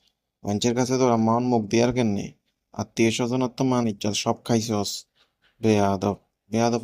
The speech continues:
কত শিখছস এইসব বেয়াদবি? এই শামসু, চল, টঙের দোকানে চল। এক লগে দুগো সিগারেট খামো আয়।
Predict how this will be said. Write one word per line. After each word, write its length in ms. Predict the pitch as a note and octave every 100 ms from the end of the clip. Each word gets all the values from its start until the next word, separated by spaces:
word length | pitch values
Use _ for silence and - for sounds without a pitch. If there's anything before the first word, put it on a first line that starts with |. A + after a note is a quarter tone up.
| A2+
কত 180 | - A#2+
শিখছস 520 | D3 E3 D#3+ C3 G2+ -
এইসব 260 | - - G#2+
বেয়াদবি? 500 | A2 A2+ G2+ F#2+ G2 - _ _ _ _ _ _ _ _ _ _ -
এই 520 | A2 C3 C#3 C#3+ C3+
শামসু, 520 | - B2 A#2 - A2 G2+ - _ _ _ _
চল, 320 | - - A#2+ A2+ G#2 _ _
টঙের 280 | - A2+ A#2
দোকানে 340 | A2+ A2 A2
চল। 220 | A2 G#2+ G#2 - _ _ _ -
এক 180 | - A2+
লগে 260 | A2 A2
দুগো 200 | G#2 G#2+
সিগারেট 380 | A#2+ B2 A#2 G2+
খামো 240 | - A2 A2
আয়। 180 | G#2